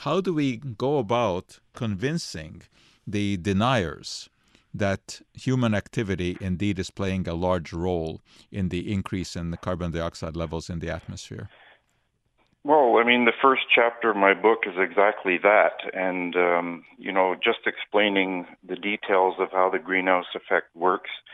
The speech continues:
Speaker 2: perhaps in a little bit more detail than you might find, you know, anywhere else. Um, and then,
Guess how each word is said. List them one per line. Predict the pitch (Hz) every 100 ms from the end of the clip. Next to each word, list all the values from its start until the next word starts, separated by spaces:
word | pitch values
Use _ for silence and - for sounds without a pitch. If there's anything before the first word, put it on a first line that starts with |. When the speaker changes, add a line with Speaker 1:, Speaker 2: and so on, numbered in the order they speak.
| - - _
Speaker 2:
perhaps | 117 107 123 127 -
in | 107
a | 98
little | 110 123
bit | 120 113
more | 101 107 113
detail | 104 98 - 92 95
than | 90 90
you | 92
might | 98 - -
find, | 104 104 92 87 80 - - _
you | - 98
know, | 82 87
anywhere | - 95 90 87 87
else. | 107 76 - - _ - - - - - - -
Um, | 82 87 85 85 - 101
and | 98 90
then, | 113 120 107 101